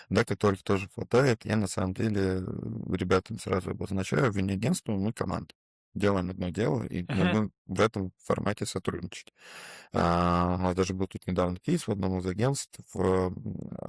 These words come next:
Speaker 1: аккаунт-менеджер менялся, и там руководитель этого агентства, э, ну, как бы, там, там с ним договорились, что буду участвовать в собеседовании.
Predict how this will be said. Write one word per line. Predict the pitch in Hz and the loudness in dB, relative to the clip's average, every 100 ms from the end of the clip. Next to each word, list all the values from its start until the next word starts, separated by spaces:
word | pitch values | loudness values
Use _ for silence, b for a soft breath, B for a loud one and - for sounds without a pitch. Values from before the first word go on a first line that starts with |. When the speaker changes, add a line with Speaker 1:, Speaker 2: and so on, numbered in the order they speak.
| - | -6
Speaker 1:
аккаунт-менеджер | - - 95 87 90 104 131 110 95 - | -4 2 2 2 0 0 2 0 -2 -4
менялся, | - 90 87 82 - - - B B B - | -4 0 2 0 -2 -10 -16 B B B -6
и | 92 92 92 92 92 - | 0 2 2 2 0 0
там | 87 - | -2 -2
руководитель | 98 - 92 87 92 98 95 - | -8 0 2 2 -2 -4 -8 -10
этого | - - 92 | -6 -2 -2
агентства, | 85 120 - - 92 87 - | 2 2 2 0 0 0 -4
э, | 92 87 - | -4 -4 -2
ну, | 90 | -4
как | - 92 | -4 -4
бы, | 85 82 - | -4 -4 -8
там, | 87 92 | -10 -8
там | 92 | -8
с | - | -4
ним | 90 87 | -6 -4
договорились, | 87 85 90 113 110 | 0 4 6 4 2
что | - 92 | -4 -6
буду | 95 92 | -4 -6
участвовать | - - - 98 - | -2 -2 -2 -4 -2
в | 90 92 | 2 2
собеседовании. | 95 - - - - | 2 -4 -4 -4 -6